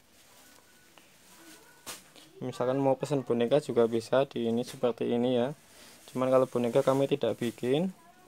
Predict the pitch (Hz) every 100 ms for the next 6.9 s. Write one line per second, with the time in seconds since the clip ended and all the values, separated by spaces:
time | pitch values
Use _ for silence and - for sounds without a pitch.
0 | - - _ _ _ _ 127 117 113 117
1 | 113 131 123 117 117 - 113 110 113 113
2 | 113 113 110 110 110 - 117 113 - 127
3 | 110 117 - 127 127 113 110 - 131 139
4 | _ _ _ - - - _ - - -
5 | - _ _ _ _ _ - - 113 117
6 | - 113 113 110 110 110 - - 120